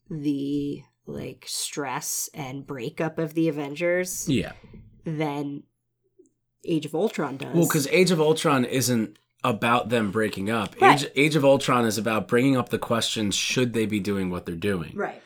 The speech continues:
Speaker 2: And then at the end of the day, they're forced to look at themselves and go,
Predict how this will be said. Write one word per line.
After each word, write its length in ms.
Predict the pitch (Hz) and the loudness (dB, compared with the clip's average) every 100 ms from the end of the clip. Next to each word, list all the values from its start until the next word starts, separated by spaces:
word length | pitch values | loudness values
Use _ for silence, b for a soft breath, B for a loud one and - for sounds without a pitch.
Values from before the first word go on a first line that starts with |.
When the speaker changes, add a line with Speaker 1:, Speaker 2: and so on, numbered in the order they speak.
| b b b | b b b
Speaker 2:
And 120 | 120 | 0
then 60 | 117 | 2
at 140 | 110 101 | 2 2
the 120 | 117 | 2
end 160 | 120 | 4
of 60 | 113 | 2
the 60 | 110 | 0
day, 320 | 113 117 110 | 2 4 4
they're 220 | 98 113 | 4 0
forced 340 | - 127 117 | 2 2 2
to 80 | - | 0
look 200 | 104 110 | -2 0
at 120 | 120 | -2
themselves 580 | - 101 87 104 95 90 | -2 -2 -2 -2 -4 -2
and 100 | 101 | -2
go, 320 | 92 98 90 | -2 -4 -4